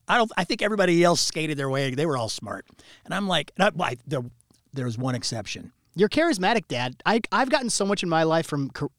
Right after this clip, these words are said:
Speaker 2: pure charisma.
Speaker 1: Yeah.
Speaker 2: You know, it's not, it's not how studious I am.
Speaker 1: It's the old charm offensive.
Speaker 2: Mm-hmm.
Speaker 1: I went into the, what are they, the Hub, I think we call it. It's a, it's a grill, the middle of campus, where you can go get a cheeseburger.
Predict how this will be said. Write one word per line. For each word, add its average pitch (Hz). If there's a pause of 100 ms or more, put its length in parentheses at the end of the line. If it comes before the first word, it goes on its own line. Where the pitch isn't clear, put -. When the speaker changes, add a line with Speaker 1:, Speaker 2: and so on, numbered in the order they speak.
(180)
Speaker 2:
pure 185
charisma. 117
Speaker 1:
Yeah. 170 (180)
Speaker 2:
You 160
know, 151
it's -
not, 214
it's 190
not 208 (160)
how 156 (500)
studious 135
I 127
am. 113
Speaker 1:
It's 127
the 165
old 170
charm 180
offensive. 123
Speaker 2:
Mm-hmm. 156 (800)
Speaker 1:
I 147
went 190
into 151
the, 123 (180)
what 143
are 135
they, 127
the 117
Hub, 147
I 139
think 143
we 143
call 147
it. 135
It's 123
a, 123
it's 135
a -
grill, 131 (360)
the 120
middle 123
of 117
campus, 131
where 123
you 117
can 120
go 120
get 117
a 104
cheeseburger. 123